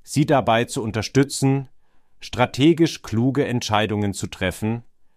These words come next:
gemeinsam verantwortungsvoll zu handeln und Ihre Werte über Generationen zu sichern.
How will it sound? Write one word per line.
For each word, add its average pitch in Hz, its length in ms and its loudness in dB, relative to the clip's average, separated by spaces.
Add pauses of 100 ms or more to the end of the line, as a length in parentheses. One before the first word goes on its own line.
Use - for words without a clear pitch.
(160)
gemeinsam 110 720 0
verantwortungsvoll 110 1120 -2
zu 92 220 -8
handeln 104 560 -2 (480)
und 113 160 -4
Ihre 131 280 2
Werte 123 360 2
über 117 260 0
Generationen 104 840 0
zu - 120 -6
sichern. 87 520 -4